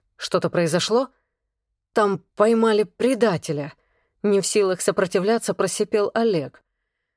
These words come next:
Выбирая между унижением, которое испытали его друзья, и правдой, он выбрал второе. "Кого именно?" "Алину", — коротко бросил парень, и Влад выругался.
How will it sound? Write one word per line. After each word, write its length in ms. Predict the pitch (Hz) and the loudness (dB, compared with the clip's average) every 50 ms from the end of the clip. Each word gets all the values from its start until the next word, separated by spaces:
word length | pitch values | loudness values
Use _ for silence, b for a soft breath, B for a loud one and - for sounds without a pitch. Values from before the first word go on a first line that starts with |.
| _ _ _ | _ _ _
Выбирая 500 | - 190 240 220 247 269 294 294 285 285 | 0 2 2 2 4 4 4 4 4 2
между 360 | 269 262 254 240 214 214 240 | 2 2 2 2 2 0 0
унижением, 720 | - - 233 226 233 220 220 247 269 247 220 202 180 175 170 | 0 2 2 2 2 2 2 2 2 2 2 2 2 0 0
которое 560 | - 190 185 - 233 214 190 180 170 - - | -2 -2 0 0 0 2 2 2 0 0 -2
испытали 500 | - - - - 190 - 220 208 175 170 | -4 -6 -6 -6 -4 0 0 0 0 0
его 300 | 175 151 180 180 196 190 | -2 -2 -2 -2 -2 -2
друзья, 520 | 139 160 170 151 151 170 208 240 226 160 | 0 -2 -2 -2 -2 0 0 0 0 -2
и 160 | - - - | -4 -6 -8
правдой, 720 | 170 - - 214 247 262 247 180 143 123 135 107 95 - _ _ _ _ _ _ _ _ | -8 -4 -2 -2 0 0 0 -2 -2 -4 -8 -8 -8 -10 _ _ _ _ _ _ _ _
он 320 | - 220 240 262 285 285 | 0 2 2 2 2 0
выбрал 400 | 247 214 240 240 190 226 226 233 | 2 2 2 2 2 2 0 0
второе. 640 | 233 - - 240 233 233 185 143 123 101 104 - - _ _ _ _ _ _ _ _ _ _ _ _ _ _ _ _ _ | -2 -2 -2 -2 0 0 0 -2 -4 -6 -10 -14 -18 _ _ _ _ _ _ _ _ _ _ _ _ _ _ _ _ _
"Кого 280 | - - 196 185 220 233 | -4 -2 2 2 2 2
именно?" 640 | 220 269 269 226 185 156 139 135 135 131 151 - _ _ _ _ _ _ _ _ _ _ _ _ _ _ _ - | 2 0 0 0 0 0 -2 -4 -8 -10 -12 -14 _ _ _ _ _ _ _ _ _ _ _ _ _ _ _ -2
"Алину", — 540 | - 214 226 233 220 185 156 147 139 135 - _ _ _ _ _ _ _ _ _ | 0 2 4 4 2 0 -2 -4 -8 -10 -14 _ _ _ _ _ _ _ _ _
коротко 440 | - 202 190 180 180 - - 196 | 0 0 2 2 0 0 0 0
бросил 380 | 175 180 190 190 180 - 196 185 | 2 2 2 0 0 0 -2 0
парень, 340 | 180 - 240 233 233 233 226 - | 0 0 2 2 2 2 0 0
и 100 | 247 226 | 0 2
Влад 280 | 226 247 247 254 247 | 2 2 2 0 -2
выругался. 680 | 240 285 269 196 160 135 139 131 131 - - - 131 151 | -2 0 0 0 0 -2 -4 -6 -8 -8 -10 -12 -12 -14